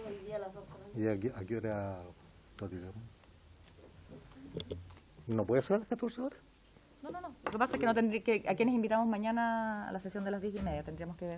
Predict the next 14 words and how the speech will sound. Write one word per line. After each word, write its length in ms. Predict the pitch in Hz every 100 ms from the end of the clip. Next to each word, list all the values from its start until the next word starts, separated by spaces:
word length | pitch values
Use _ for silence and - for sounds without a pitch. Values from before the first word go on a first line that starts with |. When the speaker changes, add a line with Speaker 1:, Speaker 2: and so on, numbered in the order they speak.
| 170 -
Speaker 3:
ponernos 380 | 180 180 185 - - 123
Speaker 2:
De 80 | 127
acuerdo 420 | 120 151 147 151
a 80 | 139
los, 460 | 131 127 120 120 -
a 120 | 135
los 280 | 135 120 123
invitados 600 | 120 120 120 147 160 151
que, 720 | 165 135 135 127 127 123 120 - - - -
que 120 | 143
presenten 480 | 120 123 160 151 147
los 120 | 131
diputados. 460 | 147 208 - 107 90 - - - - - - -
Speaker 3:
Ok. 140 | 180